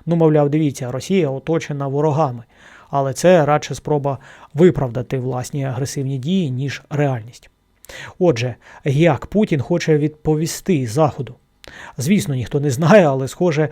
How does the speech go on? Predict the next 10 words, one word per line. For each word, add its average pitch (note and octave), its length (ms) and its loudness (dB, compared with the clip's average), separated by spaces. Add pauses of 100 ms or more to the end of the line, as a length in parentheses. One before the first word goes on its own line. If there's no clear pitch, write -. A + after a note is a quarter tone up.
(240)
орешки D#3 480 2
будуть C3+ 340 -2
летіти. E3+ 500 0 (440)
Путін C#3+ 420 0
похвалився D#3 920 2
новою C#3+ 380 -2
ракетою C#3+ 460 -2
з - 40 -10
патріотичною C#3 760 -4
назвою B2 580 -6